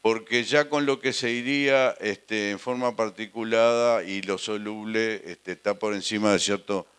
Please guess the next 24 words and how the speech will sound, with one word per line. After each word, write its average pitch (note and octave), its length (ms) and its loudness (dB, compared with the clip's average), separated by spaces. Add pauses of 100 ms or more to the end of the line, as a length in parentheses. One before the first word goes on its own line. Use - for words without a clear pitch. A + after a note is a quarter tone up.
(760)
criterio A2 680 4
que F#2 120 2
son G#2 260 0
kil-, G#2+ 340 -2
cinco G#2 400 -10
kilos G#2+ 320 -6
por G2 220 -6
hectárea F#2 640 -2
año. D2+ 260 -14 (1080)
Eh, G#2+ 80 -14
por E3 260 -2
lo E3 200 2
tanto, C#3 500 2
debería C3 460 4
además C#3+ 360 2
controlarse A#2+ 1040 4
lo, F#2 280 2
lo E2+ 180 -2
que - 60 -14
estábamos G#2 460 -2
diciendo G#2 340 -6
recién, A#2+ 420 -2
la G2+ 100 2
for-, G2 280 -6